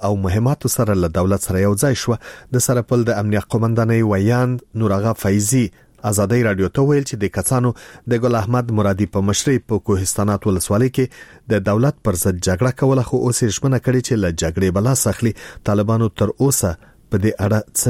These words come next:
نه دي ویلي. کوهستانات ولسوالي له اووه کلونو راهیسې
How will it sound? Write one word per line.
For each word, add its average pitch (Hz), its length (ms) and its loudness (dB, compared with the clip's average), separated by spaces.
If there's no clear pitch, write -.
نه 104 100 0
دي 107 160 4
ویلي. 110 240 2
کوهستانات 143 640 0
ولسوالي 123 480 2
له 120 160 0
اووه 135 320 2
کلونو 101 320 0
راهیسې 127 260 2